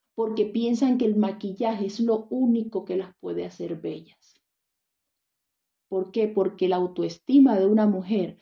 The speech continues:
no crece por las caricias de un hombre ni por los regalos que le dé el hombre. La autoestima de una mujer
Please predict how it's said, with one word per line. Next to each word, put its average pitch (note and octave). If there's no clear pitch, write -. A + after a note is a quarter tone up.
no G3+
crece A3
por G3+
las F#3
caricias G#3+
de A3
un G#3+
hombre C4
ni B3+
por F#3+
los F#3+
regalos F3+
que F#3
le E3+
dé E3+
el F#3
hombre. A#3
La G3+
autoestima G3+
de F#3
una A3
mujer F#3+